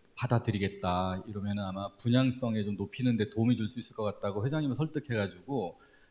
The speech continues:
용역 뒷부분을 터닝해서 그 인증 컨설팅 용역을 처음으로 시작을 하게 됩니다. 그래서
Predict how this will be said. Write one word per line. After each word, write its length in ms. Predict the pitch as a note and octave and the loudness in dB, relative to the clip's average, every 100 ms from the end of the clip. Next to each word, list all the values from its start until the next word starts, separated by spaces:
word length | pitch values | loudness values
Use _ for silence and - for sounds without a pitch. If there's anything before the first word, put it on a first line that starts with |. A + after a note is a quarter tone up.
| - | -2
용역 340 | G#2+ B2+ A#2+ - | 2 4 2 0
뒷부분을 560 | B2 - C3 A#2+ A2+ | -4 0 2 2 0
터닝해서 800 | B2+ F#3+ F#3 E3+ C3+ D3 F3+ A3+ - _ _ - | -2 -4 -2 -4 -4 -2 -4 -4 -14 _ _ -8
그 140 | F#2+ | -4
인증 640 | G#2 B2 B2 C3+ B2+ A#2+ A2 | 0 4 6 6 4 2 0
컨설팅 480 | F#3+ G#3 G3 D#3 | 0 0 0 0
용역을 460 | A2 G#2+ G2 F#2+ F#2+ | 0 2 0 -2 -4
처음으로 500 | - F#3+ F#3+ F3+ C#3 | -4 0 0 0 -4
시작을 380 | A#2+ E3+ D3+ C#3 | -2 0 0 0
하게 160 | F3 C#3+ | 0 -2
됩니다. 480 | F2+ F2+ F#2 E2+ G2+ | -4 -6 -6 -10 -10
그래서 440 | G#2 B2+ A#2+ - | -4 0 0 -4